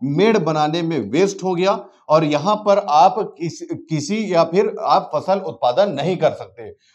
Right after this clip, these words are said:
और इस कारण से इस बड़ी भूमि से जितनी उत्पादकता हो सकती थी, उतनी उत्पादकता नहीं होगी, उतनी प्रोडक्टिविटी नहीं होगी, उतना प्रोडक्शन नहीं होगा, उतना उत्पादन नहीं होगा।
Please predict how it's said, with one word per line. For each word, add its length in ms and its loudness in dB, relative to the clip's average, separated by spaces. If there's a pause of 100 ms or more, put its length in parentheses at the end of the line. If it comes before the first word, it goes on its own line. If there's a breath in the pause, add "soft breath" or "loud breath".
और 120 8
इस 260 -2
कारण 320 2
से 140 -8
इस 220 -4
बड़ी 320 -2
भूमि 420 -2
से 280 -6 (240 loud breath)
जितनी 340 -4
उत्पादकता 680 0
हो 300 2
सकती 380 -6
थी, 180 -6
उतनी 340 -8
उत्पादकता 840 0
नहीं 300 -4
होगी, 240 -4
उतनी 300 -10
प्रोडक्टिविटी 640 -6
नहीं 220 -2
होगी, 260 -2 (280 loud breath)
उतना 280 0
प्रोडक्शन 500 -2
नहीं 200 -2
होगा, 200 0
उतना 340 -6
उत्पादन 640 2
नहीं 200 -6
होगा। 360 -8